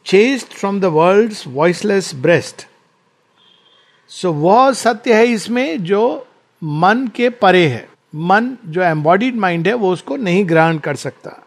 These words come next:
तो ये एक प्रकार से श्री अरविंद का प्रसाद है हम सबके लिए। और इसका प्रभाव क्या है? "In conscience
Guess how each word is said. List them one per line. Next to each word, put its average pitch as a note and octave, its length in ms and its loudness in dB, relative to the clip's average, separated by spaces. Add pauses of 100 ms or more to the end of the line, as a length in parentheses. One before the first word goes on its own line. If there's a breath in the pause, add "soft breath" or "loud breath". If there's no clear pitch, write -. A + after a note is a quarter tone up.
(420 soft breath)
तो F#3 60 -6
ये F#3+ 160 4
एक G#3 160 -2
प्रकार F3+ 320 2
से C4 280 -6
श्री G3+ 180 -4
अरविंद F#3 340 -2
का A3 140 -4
प्रसाद E3 520 0
है C3+ 80 2
हम C#3 100 -4
सबके B2+ 360 -12
लिए। A2+ 280 -16 (1500 soft breath)
और F#3 80 0
इसका G#3 220 -4
प्रभाव F3+ 480 2
क्या A3+ 200 2
है? A#3+ 280 0
"In G#3+ 180 0
conscience B3+ 640 -2